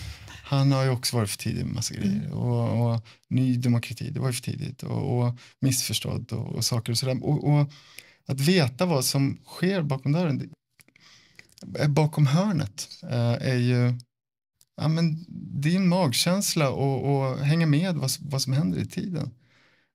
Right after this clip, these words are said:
Speaker 1: Det där är jätteintressant att, att, att titta på. För när jag tittar och investerar på entreprenörer, har de den grejen?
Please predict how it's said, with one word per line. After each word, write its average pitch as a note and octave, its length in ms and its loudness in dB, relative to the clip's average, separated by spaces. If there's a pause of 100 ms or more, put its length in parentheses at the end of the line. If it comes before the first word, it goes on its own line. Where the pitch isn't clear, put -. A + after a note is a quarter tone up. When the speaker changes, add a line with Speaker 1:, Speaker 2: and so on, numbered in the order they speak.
Speaker 1:
Det D3+ 60 -6
där D#3+ 300 2
är B2+ 460 2 (480)
jätteintressant C3+ 720 0
att, - 300 -6
att, - 160 -12 (840)
att - 100 -10
titta C3 280 -4
på. A#2 460 0 (1000)
För - 120 0
när C3+ 100 6
jag D3+ 200 2
tittar C3 340 -2
och A2+ 80 0
investerar A2 400 -2
på - 120 -10
entreprenörer, A2 460 -4
har C3 300 -2
de A2 280 -2
den G2+ 340 -4
grejen? B2+ 420 -6